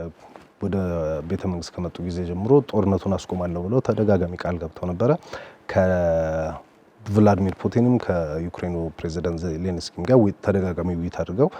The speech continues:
እስካሁን መፍትሄ አላመጡም። አሁንም ሃያ ስምንት ነጥቦች ያሏቸው የሰላም እቅድ አምጥተዋል። እሱ የሰላም እቅድ ምንድን ናቸው ዋና ዋናዎቹ ካልን የመጀመሪያው ዩክሬን፣ እ፣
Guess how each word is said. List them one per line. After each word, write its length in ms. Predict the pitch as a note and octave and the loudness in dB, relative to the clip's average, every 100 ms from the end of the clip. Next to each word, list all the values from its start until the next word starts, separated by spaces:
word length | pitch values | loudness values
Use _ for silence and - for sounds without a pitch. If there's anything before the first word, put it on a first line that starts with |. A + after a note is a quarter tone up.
| - - - | -14 -14 -10
እስካሁን 320 | - G#2+ G2 | 0 4 4
መፍትሄ 260 | F#2+ - F#2+ | 4 2 0
አላመጡም። 440 | E2+ D#2+ - G2 | 0 -2 -2 2
አሁንም 240 | G#2 B2+ C3+ | 4 6 4
ሃያ 180 | - G#2 | 4 4
ስምንት 440 | - F#2+ F#2 F#2 - F#2 E2+ E2 E2 - - - | 4 -2 -2 -4 -6 -4 -2 -2 -6 -10 -20 -2
ነጥቦች 380 | G2+ - F#2+ - | -2 0 -2 -2
ያሏቸው 480 | F#2+ F2 F2 - C3+ | -2 -2 -4 0 2
የሰላም 380 | B2 F2+ F2 F2+ | 2 2 0 0
እቅድ 300 | - G#2 F#2 | -4 0 2
አምጥተዋል። 500 | F#2+ - - D#2+ D2+ | 0 -2 -4 -2 -2
እሱ 160 | G#2 - | -2 4
የሰላም 380 | A#2 - G2+ G2 | 4 6 4 4
እቅድ 240 | G2 - D3+ | 2 4 10
ምንድን 300 | A2 G2 F2 | 10 10 4
ናቸው 240 | F2+ - | -2 0
ዋና 200 | F#2 E2+ | 0 0
ዋናዎቹ 420 | E2+ E2 F2 - - | -2 -4 -6 -10 -6
ካልን 320 | - A2+ D#3+ | -2 4 8
የመጀመሪያው 540 | A2+ A#2 A#2 G2+ D3+ - - - - - F#2+ G2 | 8 8 6 4 2 0 -10 -18 -18 -8 0 6
ዩክሬን፣ 420 | G#2+ - B2+ E3 F3 - - | 6 8 6 6 4 -8 -18
እ፣ 120 | - | -6